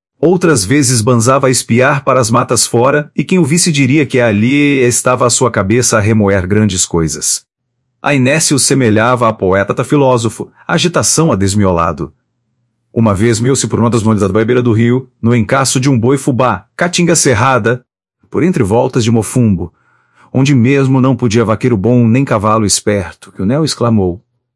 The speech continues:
"O mó de coisa que seu manjota é o diacho." Papucou de casa dentro é ali o água de um depois de meio-dia, ainda a troça a almoçar. E foi lomo vivo.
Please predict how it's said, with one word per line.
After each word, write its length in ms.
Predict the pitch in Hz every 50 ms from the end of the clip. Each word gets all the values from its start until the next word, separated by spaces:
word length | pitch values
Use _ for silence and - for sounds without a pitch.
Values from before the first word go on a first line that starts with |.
| _ _ _ _
"O 100 | 120 120
mó 260 | 120 107 - - 160
de 100 | 156 151
coisa 400 | 131 - 123 131 135 131 120 143
que 100 | 135 -
seu 140 | - - 131
manjota 500 | 120 120 113 101 95 123 131 127 - 110
é 60 | 120
o 80 | 120 123
diacho." 540 | 113 117 117 107 98 90 - - - - _ _ _ _ _ _ _ _ _ _ _ _ _ _ _ _ _
Papucou 440 | - 151 147 - 147 127 - 160 170
de 120 | 127 117 110
casa 380 | - - 123 123 110 117 110
dentro 320 | 95 110 120 120 110 120 113
é 100 | 107 104
ali 220 | 98 95 95 110
o 120 | 110 107
água 380 | 104 104 110 120 107 110 117 104
de 80 | 87 104
um 80 | 104
depois 360 | 95 107 104 - 113 113 110
de 120 | 107 107 107
meio-dia, 600 | 104 101 104 104 95 87 85 92 87 82 80 76 -
ainda 400 | 90 95 87 90 104 107 110 101
a 40 |
troça 420 | 92 - 110 107 110 110 - - 110
a 40 | 104
almoçar. 600 | 104 104 101 98 95 - - 92 80 - - - _ _ _ _ _ _ _ _ _ _ _ _ -
E 40 | -
foi 160 | - 226 196
lomo 220 | 170 156 131 107
vivo. 460 | 87 90 101 101 95 85 80 73 -